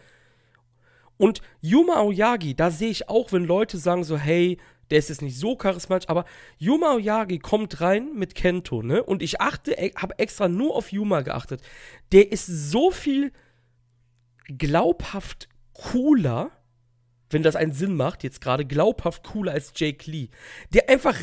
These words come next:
rauskommt mit seinem Shipping Out of Boston oder,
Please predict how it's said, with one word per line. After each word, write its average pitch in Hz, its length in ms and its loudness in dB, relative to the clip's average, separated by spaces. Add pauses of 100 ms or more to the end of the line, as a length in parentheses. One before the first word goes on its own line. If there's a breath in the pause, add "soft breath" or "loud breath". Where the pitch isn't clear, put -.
rauskommt 220 800 2 (380 soft breath)
mit 185 200 2
seinem 185 420 4 (260 soft breath)
Shipping 285 500 2
Out 220 200 6
of 156 220 0
Boston 175 560 0
oder, 160 360 2